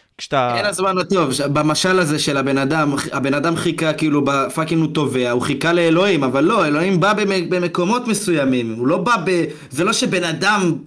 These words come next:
Speaker 2: אה, ישות כזאת מוזרה שנראית כמו איזה זהוס, או לא יודע מה, "הנה, אני אלוהים", ובא אליך. לא, אלוהים בא אליך בהזדמנויות, במצבים,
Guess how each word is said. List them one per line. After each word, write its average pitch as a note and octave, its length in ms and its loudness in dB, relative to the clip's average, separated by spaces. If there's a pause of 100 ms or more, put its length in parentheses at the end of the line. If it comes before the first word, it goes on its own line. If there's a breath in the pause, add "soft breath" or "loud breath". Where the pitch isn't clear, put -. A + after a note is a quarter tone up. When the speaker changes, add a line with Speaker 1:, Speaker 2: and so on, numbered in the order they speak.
(180)
Speaker 2:
אה, D3 100 -6
ישות D#3+ 560 0
כזאת G3+ 320 -2
מוזרה E3+ 480 0
שנראית E3+ 340 -2
כמו F3+ 120 -2
איזה D#3+ 180 0
זהוס, F3+ 520 0
או D#3 80 0
לא F3 80 2
יודע F3 240 0
מה, G#3 200 2 (400 loud breath)
"הנה, B3 320 4
אני A#3 120 0
אלוהים", A#3+ 440 2
ובא G#3 220 2
אליך. E3 340 0
לא, A#3 240 2
אלוהים F3+ 560 2
בא G3+ 120 0
אליך A3 360 0
בהזדמנויות, B2+ 880 0 (380 loud breath)
במצבים, C3 840 0